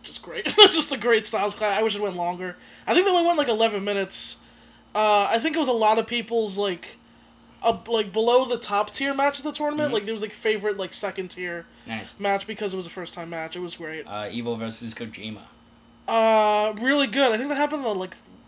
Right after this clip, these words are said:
Speaker 1: the last night or s-, I think it was their, their last match each. And I wanted Kojima to win so badly 'cause I love Kojima,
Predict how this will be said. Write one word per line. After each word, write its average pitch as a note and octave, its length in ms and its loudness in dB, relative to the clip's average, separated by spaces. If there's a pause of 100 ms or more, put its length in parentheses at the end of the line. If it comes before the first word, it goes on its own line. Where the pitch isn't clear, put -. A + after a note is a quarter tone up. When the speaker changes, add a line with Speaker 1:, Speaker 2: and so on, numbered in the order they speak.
(100)
Speaker 1:
the G#3+ 80 -4
last A#3 340 0
night G#3 260 -2
or D#3+ 140 -8
s-, - 160 -14 (260)
I A3 80 0
think E4+ 140 2
it - 20 2
was B3+ 140 0
their, B3 220 2
their A3+ 180 0
last G#3+ 280 0
match G3+ 220 -4
each. F#3+ 340 -6 (440)
And A#3 200 2
I A#3 80 6
wanted A#3+ 280 4
Kojima A#3 300 -2
to A3 80 0
win G#3 160 -2
so G#3 140 -4
badly F3+ 400 -4
'cause F3+ 160 -12
I F#3+ 40 -6
love F#3+ 200 -4
Kojima, F#3 520 -6